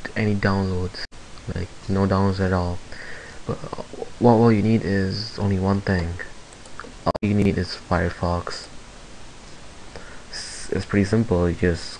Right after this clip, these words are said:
open Firefox. Here it is.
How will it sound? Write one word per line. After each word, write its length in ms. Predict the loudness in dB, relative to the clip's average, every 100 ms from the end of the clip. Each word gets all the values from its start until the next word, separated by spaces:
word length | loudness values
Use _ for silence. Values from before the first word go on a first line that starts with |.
| -8
open 200 | -2 -2 -4 0
Firefox. 920 | 2 2 0 0 0 0 -4 -12 -14 -14 -16 -16 -16 -14 -14 -12 -12 -12 -12 -14 -14 -16 -16 -16 -10 -2
Here 120 | 0
it 100 | 2
is. 200 | 0